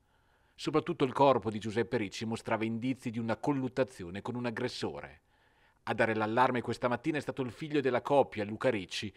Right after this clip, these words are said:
che ha allertato i vigili del fuoco per forzare la porta dell'abitazione dei genitori che non rispondevano alle sue telefonate. Alle sette e trenta di mattina, l'ingresso in casa, la macabra scoperta e l'allerta polizia e carabinieri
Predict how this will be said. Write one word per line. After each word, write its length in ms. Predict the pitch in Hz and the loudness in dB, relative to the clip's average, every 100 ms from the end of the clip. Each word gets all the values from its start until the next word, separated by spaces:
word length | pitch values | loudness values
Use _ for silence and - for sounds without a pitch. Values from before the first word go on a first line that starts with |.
| - - | -16 -8
che 120 | - | -2
ha 20 | |
allertato 600 | 131 135 131 160 131 110 113 | 2 2 4 6 6 4 -2
i 20 | |
vigili 400 | 113 127 120 113 | -2 -2 -2 0
del 160 | 127 | 0
fuoco 380 | - 143 139 143 | 0 2 2 2
per 180 | 120 135 | 0 -2
forzare 500 | - 135 - 139 120 | 0 -4 4 4 4
la 120 | 110 | 2
porta 320 | 113 123 104 | 4 2 2
dell'abitazione 760 | 107 110 101 110 - - 123 104 | -2 -2 -2 -2 -2 0 -2 -2
dei 100 | 107 | -4
genitori 560 | 117 143 113 92 95 - - | -4 -6 -4 -4 -4 -8 -14
che 100 | - | -6
non 140 | 151 147 | -2 -2
rispondevano 640 | 139 - 147 110 92 101 | -2 -2 -2 -2 -2 -2
alle 140 | 110 123 | -2 -2
sue 160 | - | -2
telefonate. 800 | 98 113 110 120 107 - - 73 _ _ _ _ _ _ - | -2 -2 -2 -2 -2 -4 -14 -20 _ _ _ _ _ _ 2
Alle 140 | 123 | 2
sette 280 | 127 147 - | 4 0 0
e 20 | |
trenta 300 | 127 135 127 | 0 2 2
di 100 | 117 | 0
mattina, 580 | 120 120 - 135 143 135 - | 2 -2 -2 0 0 0 -4
l'ingresso 520 | 127 127 117 104 135 | -4 -2 0 -2 -2
in 80 | 135 | -2
casa, 460 | 98 82 - 98 - | -2 -4 -6 -10 -8
la 220 | 113 113 | 2 2
macabra 480 | 117 117 110 104 107 | 4 2 2 0 0
scoperta 600 | - 147 104 87 - 98 - - | 0 -2 -2 -6 -6 -8 -8 -14
e 140 | - 123 | -2 2
l'allerta 580 | 127 139 143 117 - | 4 6 6 4 0
polizia 400 | 98 104 104 - | -2 -4 -4 -2
e 20 | 113 | 0
carabinieri 640 | 110 113 135 113 90 95 | 2 2 0 -2 -4 -8